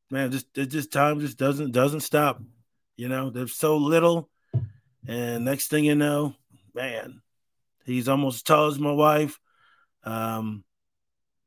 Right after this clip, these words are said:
just, man, almost ten. This is, it's pretty wild, man. It's, it's, uh, it's gone by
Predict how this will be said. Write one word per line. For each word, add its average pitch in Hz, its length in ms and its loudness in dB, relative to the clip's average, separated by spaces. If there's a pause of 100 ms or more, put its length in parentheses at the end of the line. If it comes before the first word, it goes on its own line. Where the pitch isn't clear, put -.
(360)
just, - 380 -10 (100)
man, 117 480 -2
almost 139 380 -4
ten. 123 260 2
This 127 220 -4
is, 139 220 -2
it's 131 100 -8
pretty 180 220 4
wild, 143 360 10
man. 120 320 0 (720)
It's, - 140 -18
it's, 135 340 -6
uh, 127 340 0
it's 123 200 -6
gone 127 320 -2
by 123 320 2